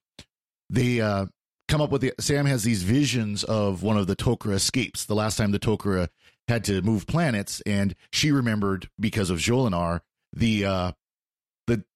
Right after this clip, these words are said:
gate coordinates. What were, where's the next planet? So, of course, they come with the idea, "Let's, let's go meet these people. We know about 'em, you know, let's go meet them."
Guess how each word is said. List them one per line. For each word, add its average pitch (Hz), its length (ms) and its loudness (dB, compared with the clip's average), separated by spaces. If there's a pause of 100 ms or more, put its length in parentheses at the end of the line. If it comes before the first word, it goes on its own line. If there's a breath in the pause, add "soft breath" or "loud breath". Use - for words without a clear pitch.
(240)
gate 202 180 -2
coordinates. 85 560 -4
What 95 200 0
were, 104 200 0
where's 123 420 0
the 107 80 -4
next 107 220 -2
planet? 143 460 0
So, 98 280 0
of 92 60 -4 (520)
course, 123 160 2
they 120 80 -2
come 131 160 0
with 110 100 0
the 107 80 0
idea, 104 260 0
"Let's, - 460 -4 (140)
let's 143 160 0
go 180 120 0
meet 214 200 0
these 151 160 -2
people. 87 520 -4
We 117 140 0
know 175 200 2
about 87 300 -2
'em, 135 340 -4
you 87 120 0
know, 85 280 0
let's - 180 0
go 139 160 0
meet 143 260 -2
them." 82 240 -4